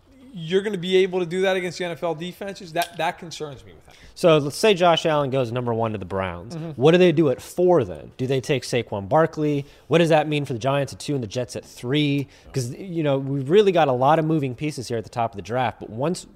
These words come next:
Speaker 2: that quarterback or whoever the Browns take is locked in at number one, any number of scenarios can play out.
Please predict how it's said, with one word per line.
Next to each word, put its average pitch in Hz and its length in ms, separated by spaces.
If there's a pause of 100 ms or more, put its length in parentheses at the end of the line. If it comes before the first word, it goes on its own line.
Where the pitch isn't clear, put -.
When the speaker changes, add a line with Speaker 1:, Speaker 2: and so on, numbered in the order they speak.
Speaker 2:
that - 180
quarterback 127 540
or 104 40
whoever 127 460
the 104 80
Browns 120 340
take 123 160
is 98 140
locked 117 300
in 123 80
at 113 60
number 104 200
one, 113 440 (480)
any 160 140
number 139 260
of 107 60
scenarios 113 500
can 82 100
play 85 200
out. 113 300